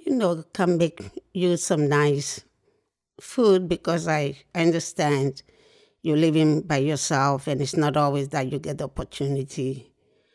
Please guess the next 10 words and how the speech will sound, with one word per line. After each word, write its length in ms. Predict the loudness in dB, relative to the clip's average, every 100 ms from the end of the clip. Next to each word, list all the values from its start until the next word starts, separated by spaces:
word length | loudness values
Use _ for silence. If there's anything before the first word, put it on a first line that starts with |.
| _ _ _ -8
to 280 | -2 -2 -2
cook 220 | -2 -2
something 640 | -2 -2 -2 0 0 0 -2 _ _ _ _ _
more 300 | -2 0 0
home-like, 800 | 0 0 0 0 0 -2 -6 -10 -20 _ _ _ _ _ _ _ _ _
you 140 | -4 0
know, 180 | 0
mother's 460 | 0 -4 -2 -2 -2
dish. 420 | -4 -6 -6 -10 -18 _ _ _ _ _ _ _ _ _ -14 -10
So 480 | -2 0 0 -2